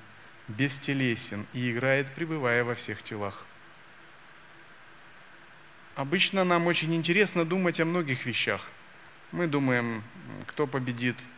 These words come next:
в футболе на матче, кого выберут в правительство, будет ли продолжен кризис на следующий год, что случилось в той стране, какие цунами где прошли, кого свергли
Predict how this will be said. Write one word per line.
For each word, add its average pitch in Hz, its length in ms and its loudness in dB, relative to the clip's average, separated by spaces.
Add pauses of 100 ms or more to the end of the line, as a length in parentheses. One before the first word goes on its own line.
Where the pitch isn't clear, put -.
(580)
в - 80 -16
футболе 139 540 2
на 143 120 2
матче, 131 500 2 (540)
кого 143 260 4
выберут 123 480 0 (440)
в - 80 -18
правительство, 135 840 -2 (1300)
будет 156 280 0
ли 156 80 2
продолжен 147 540 4
кризис 143 440 -2
на 143 120 -4
следующий 131 560 -2
год, 127 260 -2 (760)
что 143 340 2
случилось 127 640 -2
в - 60 -12
той 123 240 -2
стране, 127 640 -2 (880)
какие 139 340 2
цунами 139 520 2
где 139 260 2
прошли, 135 640 -4
кого 131 400 -2
свергли 135 640 0